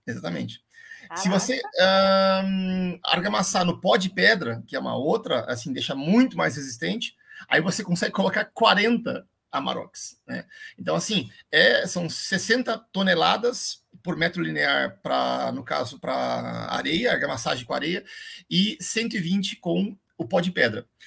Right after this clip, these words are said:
Speaker 1: Então, por exemplo, você tem características diferentes, né? De, segundo tipo de argamassagem, segundo tipo de aditivo, segundo tipo de painel.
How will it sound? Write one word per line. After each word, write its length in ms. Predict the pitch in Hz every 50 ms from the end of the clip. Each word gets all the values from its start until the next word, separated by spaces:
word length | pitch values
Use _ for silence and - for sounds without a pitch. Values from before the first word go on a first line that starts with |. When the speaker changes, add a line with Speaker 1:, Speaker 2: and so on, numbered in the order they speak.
| - - - - -
Speaker 1:
Então, 220 | - - 208 208
por 80 | 196 233
exemplo, 260 | 190 208 220 180 160
você 240 | 151 170 180 - 233
tem 300 | - - 220 240 277 277
características 800 | - 240 208 196 185 - - 170 156 185 202 190 - 196 170 -
diferentes, 800 | 165 185 180 - 170 147 143 127 117 113 117 - - - - _ -
né? 200 | - 127 147 165
De, 140 | 165 147 -
segundo 500 | - - - 180 - - 185 226 233 226
tipo 280 | 175 - 208 208 180 180
de 80 | 160 160
argamassagem, 920 | 160 151 147 165 170 180 175 - - 202 208 208 208 196 175 170 202 196 - - - - - -
segundo 440 | - - - 160 156 180 208 190 180
tipo 300 | - - 190 - - 170
de 120 | - 160
aditivo, 800 | 151 151 165 - - - 214 220 220 214 202 175 175 226 226 190 - _ _ _ _ _ _ -
segundo 380 | - - 170 170 196 196 190
tipo 300 | 180 - - - - -
de 120 | 127 117 120
painel. 640 | - 165 170 190 202 196 190 190 190 202 202 196